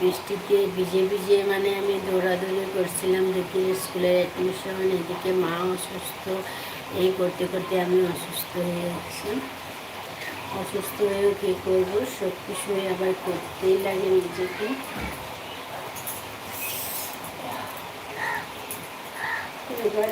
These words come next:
আমি একটু দুধ গরম করছি, স্নান করে কিছু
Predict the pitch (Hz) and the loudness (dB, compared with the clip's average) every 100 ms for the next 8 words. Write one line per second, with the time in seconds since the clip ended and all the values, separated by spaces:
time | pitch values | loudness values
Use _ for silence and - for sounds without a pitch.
0 | 233 233 240 - 254 - 220 220 220 - | 0 -2 -2 0 -2 -2 0 0 0 2
1 | 427 - - 220 427 202 185 - 254 247 | 2 4 2 0 -4 -4 -4 -2 -2 -2
2 | 226 196 196 202 214 208 214 214 208 - | -4 -6 -6 -6 -2 0 2 0 -2 0